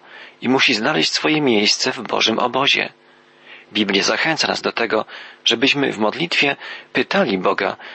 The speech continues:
o to, w jakim miejscu chce nas postawić, do jakiej służby nas powołuje. W liście do Koryntian czytamy,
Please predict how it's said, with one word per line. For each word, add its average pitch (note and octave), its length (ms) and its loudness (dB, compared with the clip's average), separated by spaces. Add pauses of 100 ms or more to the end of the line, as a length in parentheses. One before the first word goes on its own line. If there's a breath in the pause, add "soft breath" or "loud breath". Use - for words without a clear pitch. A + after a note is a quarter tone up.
(120)
o - 140 -4
to, C#3+ 140 -2
w - 60 -6
jakim D#3 380 0
miejscu F3 360 0
chce - 160 0
nas D#3 160 0
postawić, - 680 -2 (380 loud breath)
do G#2+ 100 0
jakiej C#3 280 2
służby G#2 540 2 (320 loud breath)
nas G#2 200 0
powołuje. A2 640 0 (920 loud breath)
W - 60 -6
liście A#2+ 280 2
do G2+ 120 2
Koryntian A2+ 500 0
czytamy, G#2 520 0